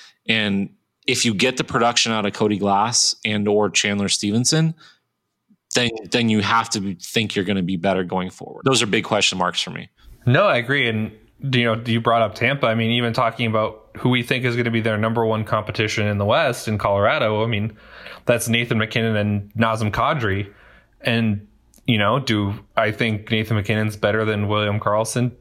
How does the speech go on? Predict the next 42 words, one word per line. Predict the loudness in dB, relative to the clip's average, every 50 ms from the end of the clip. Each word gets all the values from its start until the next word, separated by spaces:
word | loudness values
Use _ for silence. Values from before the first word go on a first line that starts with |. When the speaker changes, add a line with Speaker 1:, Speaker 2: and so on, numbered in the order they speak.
| _ _ _
Speaker 2:
Yes. | 2 4 4 4 2 0 -4 -8 -4
Do | 0 0 0
I | 2
think | 0 -2 -4 -2 -2
Nazem | -2 0 0 0 -2 -4 -2
Kadri | 0 0 0 0 0 -2 -2 -2 -2 -2 -4 -8 -12 -20 -20 -20 -20 -20 -20 _ _
is | -4 -4 -2
probably | 0 0 0 2 2 0 0
gonna | 0 0
be | 0 -2 -2
better | 0 0 2 2 2 0 -2 -4 -6 -4 -4
than, | -2 0 0 0 0 -2 -2 -4 -8 _ _
you | 0 0
know, | 0 0
either | 0 0 0 0
Cody | -2 -2 -2 -2 -2 0
Glass | 0 2 2 2 0 -2 -2 -4
or | -6
Chandler | -4 -2 -2 -2 -2 -2
Stevenson? | -2 -2 -2 -2 0 -2 -2 0 0 -2 -2
Probably. | -4 -4 -4 -2 -2 0 0 -2 -2 0 0 0 0 0 -2 -6 -14 -20 -20 -20 -20 -20 -20 _ _ -2
So | -2
that's | -2 2 0 0 2 2 -2 -4 -4 -2
gonna | 0 0 0
be | 0 0 -2 -4 -8 -10 -16 _ _ -4
interesting | -2 -2 0 0 0 0 0 0 0
to | 0
see | 0 0 0
whether | 2 2 2 2 2 2
they | 0 -2 0
just | 0 -2 -4 -2
kind | -2 0 0
of | 0 -2 -2
say | -2 -2 0 0
that | 0 -2 -2
they're | 0 0 0 0
okay | -2 -2 -2 0 2
with | 2 0 0 0
that | -2 -2 0 0 0
and | 0 0
they | 0 -2
trust, | 0 0 2 0 0 -2 -6 -10 -12